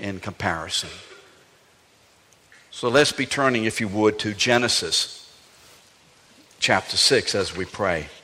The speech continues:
Father, this morning, what a joy it has been and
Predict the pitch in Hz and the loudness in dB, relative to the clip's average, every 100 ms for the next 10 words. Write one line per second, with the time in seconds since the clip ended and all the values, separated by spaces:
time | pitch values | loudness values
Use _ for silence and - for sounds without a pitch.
0 | - - - _ _ - - - - - | -20 -20 -20 _ _ -20 -20 -20 -20 -20
1 | - - - - - - _ - - - | -20 -20 -20 -20 -20 -20 _ -20 -20 -20
2 | _ _ - - _ _ - - - - | _ _ -20 -20 _ _ -20 -20 -20 -20
3 | - - _ _ - - - - - _ | -20 -20 _ _ -20 -20 -20 -20 -20 _
4 | _ - - - - - - - - 143 | _ -20 -20 -20 -20 -20 -20 -6 6 8
5 | 131 120 117 - 139 139 131 117 120 117 | 8 4 2 2 4 4 4 4 2 2
6 | - 143 123 127 123 - 117 113 - - | 2 2 4 4 4 0 2 2 0 -16
7 | - - 123 127 104 - 127 123 120 120 | -6 2 4 4 0 0 2 2 0 -4
8 | 107 | -4